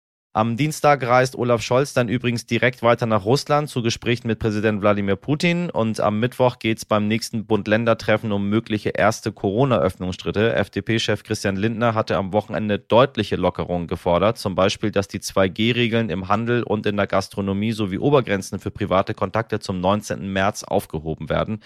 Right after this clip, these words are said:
Dann läuft auch das Infektionsschutzgesetz aus. Am Freitag wird in den U S A das Strafmaß für die Ex-Polizistin verkündet werden, die den schwarzen zwanzigjährigen Daunt Wright bei einer Verkehrskontrolle im April getötet hat. Ein weiteres trauriges Beispiel für rassistische und tödliche Polizeigewalt in den U S A.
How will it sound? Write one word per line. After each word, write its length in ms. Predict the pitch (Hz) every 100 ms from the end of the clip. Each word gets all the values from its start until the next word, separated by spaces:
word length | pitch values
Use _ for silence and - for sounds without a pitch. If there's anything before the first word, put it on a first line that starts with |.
| - - -
Dann 220 | 92 95
läuft 340 | 95 101 - -
auch 160 | 95
das 220 | - 98 -
Infektionsschutzgesetz 1300 | 95 92 95 - 107 107 - 85 - 80 67 - -
aus. 320 | 60 - - _ _ -
Am 120 | 107
Freitag 480 | 110 135 151 147 117
wird 240 | 127 143
in 100 | 107
den 140 | 120 120
U 120 | 123
S 140 | 117
A 160 | - 131
das 160 | 123 120
Strafmaß 760 | - 117 135 - 135 143 -
für 140 | 127
die 160 | 110 117
Ex-Polizistin 880 | 123 - - 131 127 - 131 135 131
verkündet 540 | 131 131 135 131 120
werden, 400 | 123 127 123 120
die 100 | 117
den 180 | 113 110
schwarzen 600 | - 107 123 - 120 113
zwanzigjährigen 960 | - 110 120 - - 113 107 107 104 -
Daunt 360 | 104 110 -
Wright 520 | 90 110 110 123 131
bei 180 | - 98
einer 180 | 90 104
Verkehrskontrolle 840 | - 101 110 120 - 101 - 98 101
im 140 | 95
April 340 | 90 - 113
getötet 540 | 113 92 87 82 85 90
hat. 280 | 110 - -
Ein 320 | 95 92 90
weiteres 420 | 107 - 110 -
trauriges 440 | - 104 107 104
Beispiel 540 | - 98 107 - 107 101
für 400 | - 95 95 90
rassistische 580 | 95 110 - 107 - 98
und 160 | 95
tödliche 440 | - 101 98 - 98
Polizeigewalt 880 | 98 90 - 90 90 90 87 85
in 120 | - 87
den 160 | 92
U 140 | 71 92
S 100 | -
A. 260 | 76 71